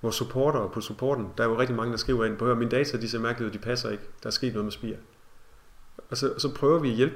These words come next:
dem in the dark, ind til et eller andet niveau, og for det meste, det vi oplever, det er, at de bliver frustreret på os og siger, "Prøv at høre,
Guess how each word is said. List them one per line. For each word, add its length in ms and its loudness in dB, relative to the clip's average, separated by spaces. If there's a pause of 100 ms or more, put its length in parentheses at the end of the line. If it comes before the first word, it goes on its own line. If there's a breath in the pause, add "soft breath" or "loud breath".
dem 200 -2 (480)
in 140 2
the 100 -2
dark, 240 0 (840)
ind 120 2
til 60 -10
et 40 2
eller 100 2
andet 160 0
niveau, 300 2
og 180 -2
for 100 -6
det 80 -2
meste, 240 0
det 100 -4
vi 40 2
oplever, 320 0
det 100 0
er, 40 -4
at 80 -12
de 40 -10
bliver 160 -4
frustreret 320 -2
på 100 -4
os 260 -4
og 80 -8
siger, 220 -4
"Prøv 140 -6
at 60 0
høre, 140 2